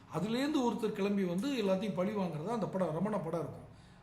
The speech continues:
ரமணா படத்தை தான் இப்ப ஞா-, ஞாபகப்படுத்துது இந்த சம்பவம். இப்ப ரெண்டாயிரம் கோடி மோ-, மோசடி முதலீடு என்ன? பள்ளிக்கரணை சதுப்பு நிலம்தான்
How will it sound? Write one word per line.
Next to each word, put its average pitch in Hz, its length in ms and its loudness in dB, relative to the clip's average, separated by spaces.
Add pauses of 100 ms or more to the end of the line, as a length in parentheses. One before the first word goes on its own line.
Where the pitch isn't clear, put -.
(120)
ரமணா 208 380 4
படத்தை 190 300 0
தான் 202 120 0
இப்ப 190 160 -2
ஞா-, 156 240 0
ஞாபகப்படுத்துது 175 880 0 (560)
இந்த 165 440 4 (100)
சம்பவம். 180 520 4 (540)
இப்ப 208 200 0
ரெண்டாயிரம் 254 720 2
கோடி 247 220 2
மோ-, 180 400 2 (460)
மோசடி 240 440 4
முதலீடு 160 500 0 (1080)
என்ன? 180 440 2 (960)
பள்ளிக்கரணை 226 520 2
சதுப்பு 208 360 0
நிலம்தான் 151 480 2